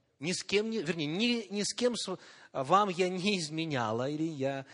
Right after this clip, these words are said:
ни, никому, э, то есть ни с кем вам не изменял. Странно было бы, правда? То есть мы бы сразу,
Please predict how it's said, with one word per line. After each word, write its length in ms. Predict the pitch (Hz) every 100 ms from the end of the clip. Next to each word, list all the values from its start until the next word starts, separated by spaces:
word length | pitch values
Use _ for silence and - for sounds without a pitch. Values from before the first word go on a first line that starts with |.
| - 123
ни, 380 | 147 135 135 131
никому, 600 | 135 - 135 143 185 196 - - _ _
э, 300 | 123 110 107 113 117
то 100 | -
есть 220 | 113 -
ни 80 | 135
с 100 | 131
кем 240 | - 180 139
вам 260 | 131 139
не 200 | 139 143
изменял. 540 | 131 156 165 123 - - _ _ _ - -
Странно 380 | - 254 269
было 160 | 214 185
бы, 100 | 156
правда? 480 | 185 247 214 117 - _ _ _ _ _ _ _ _ -
То 60 |
есть 160 | 165 -
мы 120 | 185
бы 120 | 175
сразу, 460 | 170 180 175 165 156